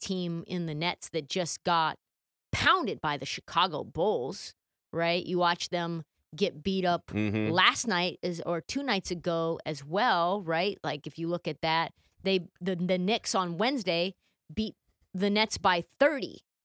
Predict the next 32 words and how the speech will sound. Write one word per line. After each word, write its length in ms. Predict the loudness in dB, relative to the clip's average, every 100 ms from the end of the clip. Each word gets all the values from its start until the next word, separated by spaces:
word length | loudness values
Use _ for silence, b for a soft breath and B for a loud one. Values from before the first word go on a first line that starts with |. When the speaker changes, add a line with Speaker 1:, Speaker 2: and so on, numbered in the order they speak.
| 2
Speaker 2:
Oh, 120 | 4
they 100 | 6
whooped 440 | 2 4 4 4 4
the 100 | 0
Nets. 280 | 2 0 6
Speaker 1:
Whooped 280 | 6 6 0
them. 260 | -6 -6 -10 -18 _ _ -2
So 540 | 2 4 4 2 -2 -2
the 160 | -4
Bucks 420 | 2 2 2 -4
beat 260 | -6 -4 -2
the 80 | 0
Nets 500 | 2 2 0 -6 -8 -8 -2
in 260 | 2 2
Brooklyn 460 | 0 -2 0 0 2
by 80 | 2
Speaker 2:
So 80 | 2
Speaker 1:
fourteen. 920 | 2 0 0 -4 -2 0 0 0 -2 0
Speaker 2:
the 80 |
Knicks 200 | 2 2
are 60 | 0
the 80 | 2
second 260 | 0 2 0
best 200 | 0 2
team 160 | 2
in 60 | 2
the 40 | 0
East, 180 | 0
is 100 | -2
what 160 | -2 -4
you're 60 | -4
saying. 300 | -4 -4